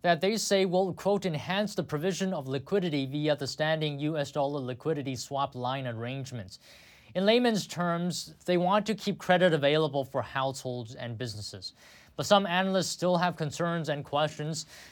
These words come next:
Goldman Sachs says there's a thirty-five percent chance of the U S entering a recession within the next year due to these banking problems. It's a ten percent hike since the start of the crisis.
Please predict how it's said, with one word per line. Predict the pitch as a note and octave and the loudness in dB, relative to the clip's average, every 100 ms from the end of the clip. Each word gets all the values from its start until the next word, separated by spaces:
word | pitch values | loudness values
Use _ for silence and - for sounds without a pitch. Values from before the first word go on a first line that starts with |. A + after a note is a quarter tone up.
| - | -6
Goldman | F3+ F3 D#3 | 0 0 0
Sachs | C#3 E3+ D3+ D3+ | -2 0 0 -2
says | D#3+ D3+ C3+ | 0 0 0
there's | C#3 D3+ D3 B2 | 0 0 0 0
a | C#3+ B2+ | -2 -2
thirty-five | - F#3+ G3 F3 D3+ E3 | 0 0 2 2 2 2
percent | E3+ D3+ E3 C#3 | 0 -4 -6 -6
chance | - E3+ D#3 D#3 | -4 -2 -2 -4
of | B2 | -6
the | |
U | C3 C3 D3+ | -6 -2 -2
S | D3 | -2
entering | C#3 E3 E3 E3 D#3+ D3 | -4 -6 -4 -2 -4 -4
a | |
recession | B2 A2+ - E3 - C#3 B2 | -4 -2 0 0 0 -8 -6
within | C3 C3 D3 | -6 -6 -6
the | B2+ | -6
next | A#2 B2 - - | -6 -6 -8 -8
year | C3 A#2 | -6 -6
due | G#2+ | -8
to | A2+ | -8
these | A#2 A#2 | -6 -8
banking | G#2 A#2 B2+ A#2+ G#2 | -6 -6 -6 -6 -10
problems. | - A#2+ B2+ A2 F#2+ - - - - | -4 0 0 0 -8 -16 -20 -20 -20
It's | - | -8
a | C#3 | -6
ten | - F#3 | -2 -2
percent | - D#3 E3+ C3+ | -2 -2 -2 -2
hike | A#2 D3+ - | -2 -2 -2
since | C#3 B2 | -6 -8
the | - | -8
start | - C#3 | -2 -2
of | A#2+ | -2
the | A2+ | -6
crisis. | - A#2+ A#2 G#2+ - | -4 -4 -4 -10 -14